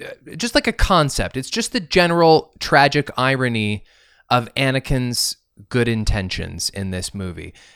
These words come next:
I think the charge that's most often leveled at Revenge of the Sith is that it's poorly paced, and that's something we've kind of been dancing around already this evening,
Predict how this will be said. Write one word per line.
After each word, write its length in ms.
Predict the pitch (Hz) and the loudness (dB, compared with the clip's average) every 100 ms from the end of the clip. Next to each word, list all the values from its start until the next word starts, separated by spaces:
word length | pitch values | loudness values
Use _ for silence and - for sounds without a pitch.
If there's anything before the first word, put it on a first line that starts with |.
| - | -6
I 80 | 143 | -2
think 160 | 196 | 0
the 80 | 196 | 0
charge 460 | - 170 151 147 - | 2 4 4 2 -4
that's 180 | - | -4
most 380 | 135 127 120 - - _ _ _ - | -2 0 -2 -8 -14 _ _ _ 2
often 460 | 151 175 170 143 | 2 2 -2 0
leveled 500 | 131 135 131 120 113 | 2 2 2 0 -2
at 280 | 113 107 - | -2 -2 -2
Revenge 280 | 113 117 110 | -4 -4 -4
of 60 | 104 | -8
the 80 | |
Sith 400 | 104 110 98 - - | -6 -4 -4 -8 -10
is 160 | 117 110 | -8 -2
that 200 | 120 107 | -2 -2
it's 120 | 107 | -4
poorly 520 | - - 135 131 131 | -6 -2 0 2 0
paced, 480 | 113 - 139 - - | 0 0 2 0 -4
and 100 | 120 | -4
that's 140 | 127 147 | -2 -2
something 240 | 123 120 | -4 -2
we've 140 | 117 | -4
kind 120 | - 117 | -4 -4
of 60 | |
been 100 | 107 | -2
dancing 340 | 107 110 113 110 | 0 -2 -2 -4
around 260 | 110 104 | -4 -2
already 500 | 101 101 101 101 - - | -4 -4 -4 -6 -8 -8
this 200 | 110 151 | -4 -2
evening, 300 | 127 110 | -2 -2